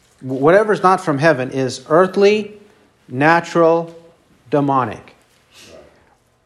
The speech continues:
Earthly, it has its origin on the earth, not from heaven, from above.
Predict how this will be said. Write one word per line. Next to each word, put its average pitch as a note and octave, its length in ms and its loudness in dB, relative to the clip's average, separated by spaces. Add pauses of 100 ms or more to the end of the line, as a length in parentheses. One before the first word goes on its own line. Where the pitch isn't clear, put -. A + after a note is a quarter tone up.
(280)
Earthly, F#3+ 840 2 (1400)
it D3+ 300 0
has E3+ 420 2
its D#3+ 420 -2 (520)
origin D#3+ 640 2
on D3+ 440 -2
the C#3+ 220 -6
earth, D#3 400 2 (240)
not D#3+ 380 0
from D#3+ 400 -2
heaven, C3 440 0
from C3+ 220 -2
above. A#2 480 -2